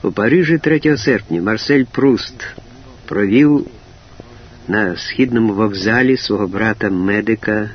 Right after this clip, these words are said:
по дорозі до Вердена, вже за північ повернувся на бульвар Гаусмана і написав своєму літературному агентові:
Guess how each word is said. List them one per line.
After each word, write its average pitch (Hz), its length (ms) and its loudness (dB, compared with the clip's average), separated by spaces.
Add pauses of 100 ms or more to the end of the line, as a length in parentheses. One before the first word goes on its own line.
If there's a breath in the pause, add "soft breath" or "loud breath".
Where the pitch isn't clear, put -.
(680)
по - 140 -4
дорозі 98 380 -2
до 92 220 -2
Вердена, 101 720 -2
вже 82 540 -4
за 82 120 -6
північ 123 560 0
повернувся 87 720 -2 (480 loud breath)
на 90 100 -2
бульвар 95 500 -2
Гаусмана 123 560 0
і 113 80 2
написав 107 480 -2
своєму 95 340 0
літературному 95 760 -2
агентові: 90 680 -2